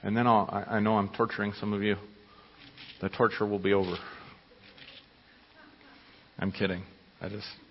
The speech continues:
looking at your faces. First John chapter two, verse one. "My dear children, I write this to you so that you will not sin.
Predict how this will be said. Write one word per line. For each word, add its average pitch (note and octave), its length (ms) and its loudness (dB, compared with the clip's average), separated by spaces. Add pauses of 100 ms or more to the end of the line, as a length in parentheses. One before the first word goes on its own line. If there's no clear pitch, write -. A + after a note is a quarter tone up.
(160)
looking G#2 220 2
at G#2 80 2
your G#2 120 0
faces. G2 420 2 (2250)
First G3 160 12
John G#3 180 12
chapter F#3+ 260 10
two, G3 100 10
verse F3 220 8
one. F3 240 10 (880)
"My F3 200 12
dear G#3+ 240 12
children, G3+ 460 10
I D#3 140 12
write F3+ 260 12
this G3 180 6 (100)
to F#3+ 40 2
you F#3 380 10 (160)
so E3+ 120 12
that D#3+ 120 8
you E3+ 140 6
will F3 160 8
not E3+ 220 8
sin. E3 380 4